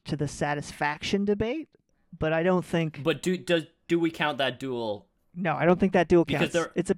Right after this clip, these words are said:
Speaker 1: it's
Speaker 2: okay.
Speaker 1: just a potential
Speaker 2: So we're still
Speaker 1: duel.
Speaker 2: going with, with four duels. That means that there are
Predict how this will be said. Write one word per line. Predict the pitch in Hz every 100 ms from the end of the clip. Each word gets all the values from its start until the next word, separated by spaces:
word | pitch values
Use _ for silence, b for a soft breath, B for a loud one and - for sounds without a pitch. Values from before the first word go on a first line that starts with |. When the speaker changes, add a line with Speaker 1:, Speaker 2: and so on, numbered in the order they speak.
| -
Speaker 1:
it's | 196
Speaker 2:
okay. | -
Speaker 1:
just | 254
a | 254
potential | - 208 196 180 147
Speaker 2:
So |
we're | 160
still | 151 127
Speaker 1:
duel. |
Speaker 2:
going | 151 143
with, | 127 113 - - - - - - - - - -
with | 147 - -
four | 175 175 160
duels. | 147 135 101 98 - - -
That | 180 233
means | 208 196 185 165 151
that | 131
there | 156 147 139
are | 131 127